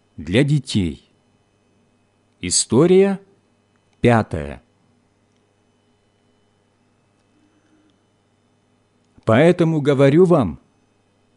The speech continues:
все, чего не будете просить в молитве,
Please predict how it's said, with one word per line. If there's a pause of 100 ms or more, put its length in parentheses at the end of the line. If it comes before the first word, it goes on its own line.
(400)
все, (400)
чего
не
будете
просить
в
молитве,